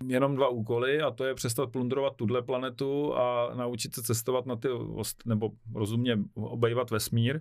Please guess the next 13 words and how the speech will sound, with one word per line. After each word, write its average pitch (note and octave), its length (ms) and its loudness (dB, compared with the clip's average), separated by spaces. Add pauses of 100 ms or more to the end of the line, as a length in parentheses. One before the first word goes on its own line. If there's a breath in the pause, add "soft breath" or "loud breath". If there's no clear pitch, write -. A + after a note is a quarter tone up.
Já A#2+ 160 6
bych B2+ 120 -2
to D3+ 80 2
zkusil D3+ 260 0
teďka D#3 220 0
otočit, D#3+ 640 0
co F3+ 200 6
z - 120 -4
toho, D#3 300 4
co E3 300 2
zkoumáte, B2+ 1000 2
a C3 140 -2
za-, B2+ 120 0